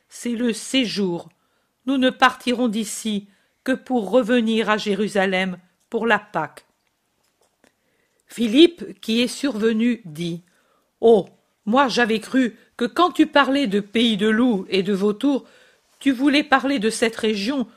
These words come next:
où tu voulais passer, comme tu l'avais fait déjà d'autres fois pour aller dans d'autres lieux, sans suivre les routes fréquentées par les Juifs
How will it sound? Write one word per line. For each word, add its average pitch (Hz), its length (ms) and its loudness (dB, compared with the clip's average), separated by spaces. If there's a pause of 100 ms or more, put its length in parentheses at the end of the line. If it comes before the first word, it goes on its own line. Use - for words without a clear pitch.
(180)
où 202 120 -4
tu 214 160 -4
voulais 202 300 2
passer, 220 540 -2 (420)
comme 339 240 2
tu 285 140 -2
l'avais 240 260 2
fait 262 240 -2
déjà 208 380 0
d'autres 190 320 -6
fois 240 400 -2 (340)
pour 220 180 -4
aller 220 240 4
dans 196 180 0
d'autres 220 340 0
lieux, 240 340 0 (360)
sans 294 280 -2
suivre 254 500 2
les 220 140 2
routes 220 340 -2
fréquentées 214 600 -4
par 202 200 2
les 196 140 -2
Juifs 196 380 -6